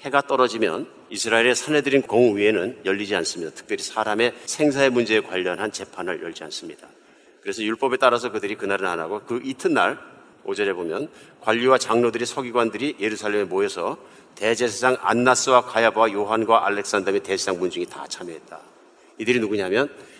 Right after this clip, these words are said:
예수님을 죽여야 된다고 결의했던 사람들입니다. 이스라엘의 리더들입니다. 사도들을 세우고 가운데 세우고 묻되, "너희가 무슨 권세와 누구의 이름으로 이 일을 행하였느냐?" 이에 베드로가 성령 충만하여 이르되,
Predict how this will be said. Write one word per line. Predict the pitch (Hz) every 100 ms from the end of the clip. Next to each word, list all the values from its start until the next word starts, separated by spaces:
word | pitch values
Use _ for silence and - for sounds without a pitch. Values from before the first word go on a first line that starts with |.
| -
예수님을 | 107 113 120 127 147 151 - -
죽여야 | - 127 135 123
된다고 | 117 110 101
결의했던 | 98 101 92 87 -
사람들입니다. | 117 107 80 78 64 - _ _ _ _ _ -
이스라엘의 | 117 113 104 117
리더들입니다. | 104 95 87 78 71 - - _ _ _ _ _ _ _
사도들을 | - 139 147 147
세우고 | 143 147 139 135 139 92
가운데 | - 127 127
세우고 | 127 131 120
묻되, | 117 127
"너희가 | 107 120 123 120
무슨 | 117 127 139
권세와 | 131 123 123
누구의 | 113 107 120 117
이름으로 | 113 110
이 |
일을 | 104 98
행하였느냐?" | 98 113 104 92 90 90 78 - _ - -
이에 | 110
베드로가 | 113 110 113 113 120
성령 | - 151 139 147
충만하여 | - - 160 139 135
이르되, | 120 113 131